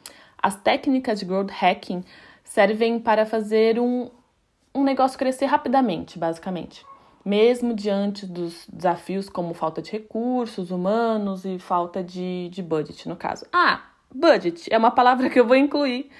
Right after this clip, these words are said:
que não estava aqui no meu roteiro. Budget, na verdade, é o orçamento que a empresa dispõe, por exemplo, para a equipe de ma-, para a equipe de marketing ou comunicação,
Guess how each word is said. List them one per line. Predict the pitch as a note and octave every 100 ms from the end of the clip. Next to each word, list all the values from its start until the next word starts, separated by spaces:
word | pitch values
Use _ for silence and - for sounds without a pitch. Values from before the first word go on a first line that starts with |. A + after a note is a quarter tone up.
| - - _ _
que | - C4 C4 C4 A#3+
não | A#3+ C4+
estava | D#4 - B3 B3
aqui | C#4+ C4+
no | B3+
meu | B3+
roteiro. | C#4+ - A3 G3+ F#3+ - - _ _ - _ -
Budget, | G#3+ B3 - C4
na | A#3
verdade, | A#3 A3 G#3+ C4 B3+ G3 - - -
é | F#3+
o | G#3 G#3+
orçamento | D#4+ - D#4+ C#4+ A#3 G#3+ A3 B3 C4+ D#4+ - _ _ _ -
que | B3 A#3+
a | A3+ A3+
empresa | A3+ A3+ - G#3+ G3+ G3+ G3+ G3
dispõe, | F#3 A#3+ - - G3+ G3 G#3+ C4
por | - G3
exemplo, | F#3+ F3 E3+ F3+ A3 C#4
para | G3+
a | F3
equipe | F3 F3 D#3+
de | D#3
ma-, | D#3 D#3+
para | -
a | E3
equipe | E3+ E3+
de | D#3+
marketing | D#3+ G3+ C4+ C4+ - F#3
ou | E3+ E3+
comunicação, | E3+ E3+ E3+ E3+ E3 E3+ - F3 B3+